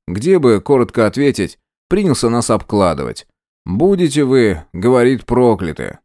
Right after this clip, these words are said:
Я думал, что вы по-хорошему проберётесь ночью,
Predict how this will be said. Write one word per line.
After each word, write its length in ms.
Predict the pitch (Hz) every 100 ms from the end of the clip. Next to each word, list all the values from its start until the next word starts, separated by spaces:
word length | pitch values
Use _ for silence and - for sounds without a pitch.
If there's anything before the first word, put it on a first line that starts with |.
| -
Я 220 | 78 120
думал, 260 | 131 135 127
что 160 | - 113
вы 120 | 113
по-хорошему 800 | - 104 107 120 143 - 85 65
проберётесь 640 | - 98 113 139 127 107
ночью, 520 | 107 127 113 82 69